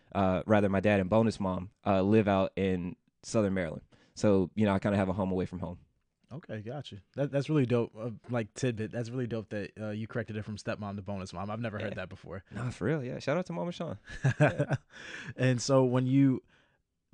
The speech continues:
Speaker 2: talk about all these different things that attracted you about Georgetown, such as the student initiative, um, being a nice breeding ground to cultivate your entrepreneurial spirit,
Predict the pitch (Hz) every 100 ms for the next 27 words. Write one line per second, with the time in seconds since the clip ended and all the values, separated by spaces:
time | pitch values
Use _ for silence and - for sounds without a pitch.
0 | 110 - 156 147 143 127 123 107 120 117
1 | 113 110 107 104 - 107 107 107 110 107
2 | 104 107 104 101 110 104 101 98 - 110
3 | 110 101 110 104 123 113 107 104 107 107
4 | 104 104 101 - - 101 98 101 - 120
5 | 113 104 107 98 92 110 107 107 101 101
6 | 107 - 110 104 98 101 - 104 104 104
7 | - 104 104 98 92 - 101 113 139